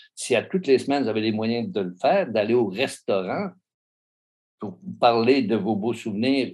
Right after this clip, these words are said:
et de vos projets d'avenir. Bon, s'il y a un feu à éteindre, là, il y a un problème quelconque, on prend un cinq, dix minutes pour en parler,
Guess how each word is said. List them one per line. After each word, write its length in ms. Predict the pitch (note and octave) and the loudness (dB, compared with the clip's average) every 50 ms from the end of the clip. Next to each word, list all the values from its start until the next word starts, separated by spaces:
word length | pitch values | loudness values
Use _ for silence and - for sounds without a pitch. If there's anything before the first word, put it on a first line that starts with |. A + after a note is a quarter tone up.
| - - | -8 -4
et 300 | A#2 B2 B2+ B2+ A#2+ G#2+ | -2 0 2 2 0 0
de 120 | G2 G#2 | -2 -4
vos 140 | F#2+ G#2 G2 | -4 -4 -6
projets 300 | - - G2+ F#2 G#2 G2+ | -6 -6 -4 -4 -2 -2
d'avenir. 520 | G2 F2+ - - C3 E3+ G3+ G3 E3+ - _ _ _ _ _ _ _ _ _ _ _ - - | -2 -4 -4 -4 -4 -4 -4 -4 -6 -10 _ _ _ _ _ _ _ _ _ _ _ -10 -10
Bon, 80 | - - | -10 -10
s'il 200 | - - - A#2+ | -10 -10 -4 -2
y 20 | A2 | 0
a 40 | A2 | 0
un 80 | G#2 | -2
feu 340 | G#2+ - - C#3 C3+ B2+ A#2 | -2 -2 2 4 6 6 6
à 100 | G#2 G#2 | 4 2
éteindre, 460 | G2 F#2 - B2+ D3 F3 E3+ D3+ C3+ | 0 -2 -2 -2 -2 -2 -2 -2 -2
là, 140 | C#3 D3+ D3+ | -2 -2 -2
il 80 | C3+ A2+ | -2 -4
y 40 | G#2+ | -6
a 40 | G#2 | -6
un 40 | - | -6
problème 300 | - G2+ F#2 G#2+ G#2+ G2 | -8 -6 -6 -4 -6 -4
quelconque, 420 | G#2+ G2 F#2 - - D3 E3+ D3 | -4 -4 -4 -2 -2 -2 -2 0
on 100 | G#2+ F#2 | -2 -4
prend 140 | - - A2+ | -4 -4 -6
un 140 | G#2+ G#2 G2 | -6 -6 -6
cinq, 280 | - - A2+ A2+ A2 | -6 -4 -2 -2 -2
dix 160 | G2+ F2+ A2 A2+ | -2 -4 -4 -2
minutes 300 | G#2+ G#2+ A#2+ A2+ - - | 0 0 -2 -2 -4 -6
pour 100 | G2+ G2 | -8 -8
en 60 | F#2 | -2
parler, 480 | F#2+ F#2+ F2 F#2 A#2 D3 F3 F3+ F3 | -2 -2 -2 0 -2 -2 -2 -2 -4